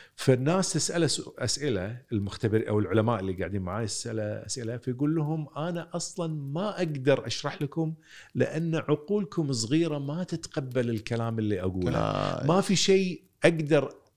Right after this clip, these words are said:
Speaker 1: أنقله لكم كمعلومة حتى تفهمونها."
Speaker 2: كلام.
Speaker 1: فايش سوى لهم؟ سوى لهم تشيب صناعي يركبه بالمخ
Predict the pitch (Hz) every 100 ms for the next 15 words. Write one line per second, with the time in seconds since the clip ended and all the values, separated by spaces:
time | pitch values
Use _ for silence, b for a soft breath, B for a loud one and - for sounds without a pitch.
0 | - 127 127 127 185 190 180 185 165 135
1 | 120 113 151 170 147 160 180 185 160 156
2 | 135 - 95 90 85 76 82 - B B
3 | 117 - 127 - 165 180 170 156 117 120
4 | 143 151 _ b b b - 113 127 147
5 | 156 127 120 104 - - 165 - - 131
6 | 123 123 104 85 85 92 107 151 - 143
7 | 127 135 139 180 -